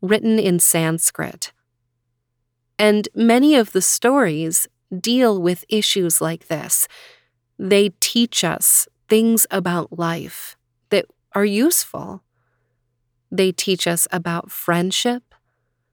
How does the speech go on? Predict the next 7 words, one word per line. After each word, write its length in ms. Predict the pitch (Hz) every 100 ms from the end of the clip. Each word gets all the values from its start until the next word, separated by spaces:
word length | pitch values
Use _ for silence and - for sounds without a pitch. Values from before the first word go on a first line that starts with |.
| _ -
about 380 | 190 175 -
being 260 | 175 185 180
a 100 | 151
good 380 | - 214 208 -
person, 640 | - 190 190 196 196 190 _ _ _ _ _ _ _ _ _ _ -
and 320 | 180 185 175
about 340 | 165 156 143